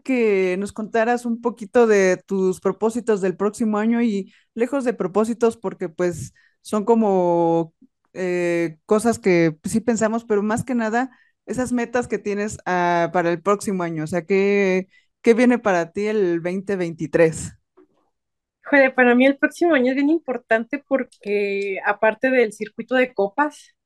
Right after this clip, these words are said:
Speaker 2: que voy a, que voy a participar y del Campeonato del Mundo,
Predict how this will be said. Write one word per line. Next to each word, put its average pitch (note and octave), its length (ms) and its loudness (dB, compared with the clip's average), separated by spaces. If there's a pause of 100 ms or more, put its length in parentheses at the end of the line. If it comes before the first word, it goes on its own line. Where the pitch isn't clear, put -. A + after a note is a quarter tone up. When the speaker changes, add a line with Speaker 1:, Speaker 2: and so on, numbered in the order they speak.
(140)
Speaker 2:
que G#3 160 -4
voy G3+ 200 -4
a, G3+ 380 -4
que G3 80 -10
voy G3+ 140 0
a G3 500 -2 (100)
participar G#3 680 0
y A3+ 140 2
del G3+ 140 -2
Campeonato G3+ 600 -4
del A3+ 180 -8
Mundo, A3 380 -4